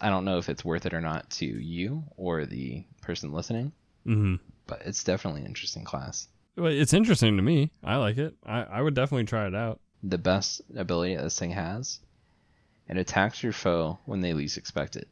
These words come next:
Speaker 1: dealing huge damage. If stealth is active,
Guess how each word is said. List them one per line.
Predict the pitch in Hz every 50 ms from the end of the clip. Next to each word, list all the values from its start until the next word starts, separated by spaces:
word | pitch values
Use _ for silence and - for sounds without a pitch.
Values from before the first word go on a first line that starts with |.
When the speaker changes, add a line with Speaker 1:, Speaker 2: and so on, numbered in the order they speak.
| -
Speaker 1:
dealing | 123 95 90 85 78 76
huge | - - - 107 104 104 - -
damage. | - 62 50 - 78 - - - - - _ _ _ _ _ _ _ _ _ _ - - - _ _ _ _
If | - 101 98
stealth | - - - - - 98 107 110 - -
is | 98 85 76
active, | 64 69 78 80 - - 67 67 73 87 - -